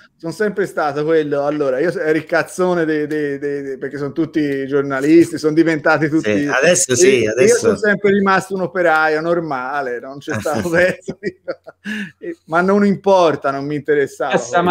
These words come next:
Speaker 3: manovalanza,
Speaker 1: c'era
Speaker 3: diciamo.
Speaker 1: Sì, ma no, chi se ne frega, cioè, va
Speaker 2: Sì.
Speaker 1: bene così. Io facevo con, con uno spirito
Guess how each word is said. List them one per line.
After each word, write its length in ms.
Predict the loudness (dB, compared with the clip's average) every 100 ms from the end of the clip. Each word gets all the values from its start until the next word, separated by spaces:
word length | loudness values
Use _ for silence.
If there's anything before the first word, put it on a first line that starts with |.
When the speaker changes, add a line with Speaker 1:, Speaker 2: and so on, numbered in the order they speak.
| 2
Speaker 3:
manovalanza, 680 | 2 4 4 2 0 -6 -8
Speaker 1:
c'era 120 | -12
Speaker 3:
diciamo. 320 | -8 -8 -6
Speaker 1:
Sì, 120 | 2 6 6 6 2
ma 140 | 0
no, 340 | 0 -2 -4
chi 100 | -8 -10
se 140 | -10
ne 120 | -10
frega, 360 | -6 -6 -6 -10
cioè, 200 | -12 -10
va 100 | -8
Speaker 2:
Sì. 100 | -6
Speaker 1:
bene 240 | -4 -4
così. 160 | -8 -8 -6 0
Io 100 | 0
facevo 380 | 0 0 2 2
con, 200 | 2 2
con 140 | 4
uno 200 | 4 4
spirito 800 | 2 2 4 6 4 2 0 -2